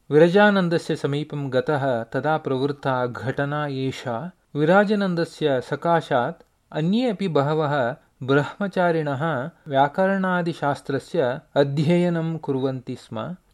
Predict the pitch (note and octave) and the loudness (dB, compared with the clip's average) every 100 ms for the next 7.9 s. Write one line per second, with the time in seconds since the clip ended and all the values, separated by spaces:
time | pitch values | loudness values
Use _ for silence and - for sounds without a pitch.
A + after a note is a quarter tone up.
0 | - E3 A3+ F#3+ F#3 C#3 G3 _ _ _ | -6 0 2 4 2 0 -4 _ _ _
1 | - D#3 - D3+ C3 - D#3 - F3 - | 0 0 2 0 0 -2 -4 -4 -8 0
2 | F3 D#3+ C3+ C3 - _ - B2+ E3 - | 2 4 2 0 -4 _ -4 0 0 -2
3 | G3 F#3 E3 E3 C#3+ C#3 G#2+ C#3 C3+ A#2+ | -4 -2 -2 -2 -2 -4 -2 -4 -4 -6
4 | B2 A#2+ - A2 - _ _ A#2 C#3+ D#3 | -8 -10 -10 -14 -14 _ _ -2 0 -2
5 | C#3+ C#3+ C#3 C3+ B2+ A#2+ B2 A#2+ A2+ - | -4 -2 0 0 -2 -6 -4 -4 -6 -6
6 | C#3+ F#3+ G3 F3+ E3+ D3+ D3 C3+ - - | -4 -2 -4 -4 -2 -2 -2 -4 -6 -8
7 | E3 F3+ D#3+ C3+ C#3 A#2 F#3 C#3+ C3 | -2 -2 -2 -2 -6 -6 -4 -6 -8